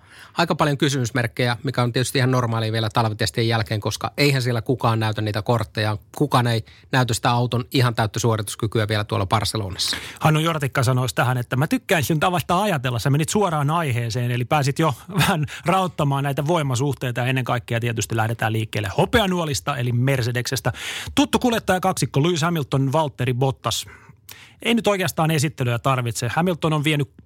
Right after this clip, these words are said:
Speaker 2: kaiken viime vuosina, putsannut pöydän aivan miten tahtoo. Hybridaikakaudella kukaan muu ei ole oikeastaan päässyt edes lähelle Mercedeksen dominanssia Formula ykkösissä. Nyt kun uusi kausi alkaa,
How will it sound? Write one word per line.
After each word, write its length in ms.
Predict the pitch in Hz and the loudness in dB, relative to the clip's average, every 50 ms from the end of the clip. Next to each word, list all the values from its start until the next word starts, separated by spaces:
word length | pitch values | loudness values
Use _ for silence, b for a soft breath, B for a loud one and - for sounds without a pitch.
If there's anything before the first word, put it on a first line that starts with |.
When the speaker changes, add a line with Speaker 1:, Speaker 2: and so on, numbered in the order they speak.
| _ _ _ _ - - _ | _ _ _ _ -20 -12 _
Speaker 2:
kaiken 420 | - 160 147 143 123 - 123 120 113 | 2 2 2 2 0 -2 -2 -2 0
viime 260 | 127 127 117 120 110 | 0 0 0 0 -2
vuosina, 340 | 123 117 117 107 120 117 110 | -2 -2 -2 -2 -2 -4 -2
putsannut 420 | - 143 135 - 143 135 120 - | -2 -4 -2 0 0 0 0 0
pöydän 320 | - 156 143 135 131 131 - - | 0 0 0 0 0 -2 0 0
aivan 320 | 170 170 160 139 135 127 | 0 2 2 0 0 0
miten 260 | 123 123 117 123 123 | 0 -2 -2 -2 -2
tahtoo. 460 | - 156 143 139 113 - - 131 123 113 | 0 0 0 0 0 -2 -2 -2 0 2
Hybridaikakaudella 800 | 156 165 - 156 151 143 147 147 143 139 - 147 139 131 135 135 | 0 0 0 0 0 2 0 0 0 -2 -2 -2 0 0 0 0
kukaan 420 | - 165 165 - - 147 135 123 | 0 -2 0 0 0 0 0 0
muu 260 | 127 135 127 123 131 - | 0 0 0 -2 -2 -2
ei 160 | 143 135 139 | -2 0 0
ole 100 | 151 170 | 0 0
oikeastaan 380 | 220 233 185 - - 160 131 | 0 0 -2 0 0 0 0
päässyt 360 | - 151 143 131 - 135 - 151 | 2 0 0 0 -2 -4 -4 -4
edes 260 | 147 135 127 - - | -2 -2 0 0 2
lähelle 460 | 139 160 170 131 139 131 123 120 113 B B B B B B B B - | 2 2 2 2 0 -2 -4 -6 -8 B B B B B B B B 0
Mercedeksen 560 | 135 147 151 143 127 135 131 123 - 143 127 | 2 2 4 2 0 0 -2 -2 -2 0 2
dominanssia 540 | 139 147 139 139 127 123 123 - - 135 123 | 2 2 2 2 0 -2 -4 -4 -4 -4 -2
Formula 380 | - 143 131 127 127 123 123 127 | 0 0 0 2 0 0 0 -2
ykkösissä. 520 | 131 123 - 143 131 - 123 - 139 127 - - | -2 -2 -4 -4 -4 -4 -2 -2 -2 -2 0 0
Nyt 160 | 175 185 - | 0 0 2
kun 120 | - 185 | 0 0
uusi 180 | 196 190 170 - | 0 0 -2 0
kausi 280 | - 156 143 113 143 151 | 0 0 0 2 0 0
alkaa, 400 | 151 143 135 - 135 127 123 | 0 0 -2 -2 -2 -2 -2